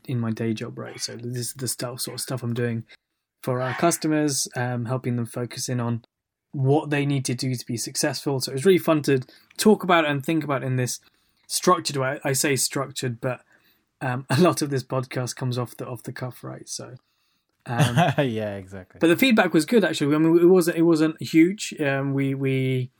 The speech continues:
Speaker 1: did get a few positive notes. I think there was one, one gent who's like, "Actually, this is exactly what I'm doing at work right now. I'm thinking about
Speaker 2: Right.
Speaker 1: all this meta level stuff." So,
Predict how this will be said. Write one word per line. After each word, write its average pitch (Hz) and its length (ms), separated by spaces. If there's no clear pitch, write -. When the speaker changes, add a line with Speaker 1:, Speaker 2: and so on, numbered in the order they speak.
Speaker 1:
did 139 220
get 147 180
a 143 60
few 135 300
positive 135 520
notes. 139 220
I 131 40
think 131 200
there 127 80
was 123 100
one, 131 300
one 127 160
gent 131 240
who's 123 280
like, 127 220
"Actually, 147 260
this 135 140
is 131 140
exactly 131 460
what 131 120
I'm 127 100
doing 123 180
at 123 100
work 127 320
right 123 140
now. 127 300
I'm 127 140
thinking 127 300
about 123 100
Speaker 2:
Right. 135 80
Speaker 1:
all 127 100
this 123 240
meta 135 300
level 151 200
stuff." 175 340
So, 123 340